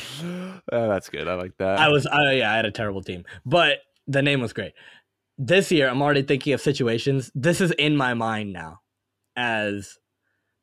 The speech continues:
Speaker 2: you know, I got, I admit as a potential team name. So I gotta, you know, I can maybe pun it up a little bit and, and, uh,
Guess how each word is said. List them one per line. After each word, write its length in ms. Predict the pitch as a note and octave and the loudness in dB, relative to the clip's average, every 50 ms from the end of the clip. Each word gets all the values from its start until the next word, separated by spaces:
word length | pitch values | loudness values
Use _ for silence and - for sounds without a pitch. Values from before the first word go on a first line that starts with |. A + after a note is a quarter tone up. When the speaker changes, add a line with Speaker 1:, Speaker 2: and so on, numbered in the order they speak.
| _ _ _ _ _ _ _ _ _ - | _ _ _ _ _ _ _ _ _ -6
Speaker 2:
you 100 | - C#3 | -2 -2
know, 100 | C3+ B2 | 0 0
I 140 | A#2+ A#2+ B2 | 0 0 0
got, 260 | A2+ C3+ C3 B2+ - | 2 2 0 0 0
I 80 | B2+ C3 | 0 0
admit 360 | C3 B2+ B2+ C3+ C#3 D3+ D3+ - | 0 0 0 0 -2 -2 -2 -2
as 220 | B2+ C#3 C3 A2+ | -2 -2 0 0
a 60 | C#3 | -2
potential 880 | A#2 - D3+ C#3+ - D#3+ C3+ C3 - - C#3 A#2+ A#2 A2 G#2 G#2 G#2+ _ _ _ _ _ _ _ _ _ _ _ _ _ _ _ - | -2 -2 -6 -2 -2 -2 -2 -2 -4 -4 -2 -2 0 -2 -2 -4 -8 _ _ _ _ _ _ _ _ _ _ _ _ _ _ _ -12
team 340 | - - D3 C3+ B2+ B2+ B2+ | -4 -2 0 0 0 -2 -2
name. 320 | A#2+ A#2 A2 A2 G#2+ G#2+ G#2+ | -4 -4 -4 -4 -6 -6 -4
So 120 | G2+ A#2+ | -4 -2
I 40 | A2+ | -2
gotta, 220 | B2 A#2+ A#2 A2+ | 0 0 0 0
you 120 | A2 A#2 A#2 | 0 -2 -2
know, 80 | A2 | -2
I 100 | A2 A2 | -2 -2
can 160 | G#2+ - A#2+ | -2 -4 -6
maybe 260 | A#2 A#2 A#2 A#2 A#2 A2 | -4 -4 -4 -4 -4 -6
pun 300 | - - - A#2+ A2+ A2 | -6 -6 -6 -4 -4 -4
it 100 | G#2 A2 | -4 -2
up 200 | G#2 G2+ G2 - | -4 -4 -6 -8
a 20 | |
little 280 | G2 G2 G2 F#2 F#2+ F#2+ | -10 -10 -10 -10 -10 -12
bit 180 | F#2+ G2 F#2 E2+ | -10 -10 -12 -12
and, 220 | F2+ F#2 F#2 F#2 - _ - | -12 -14 -16 -18 -20 _ -20
and, 160 | A2 G2 F#2+ | -18 -16 -14
uh, 200 | F#2 E2+ E2 E2+ | -14 -14 -14 -16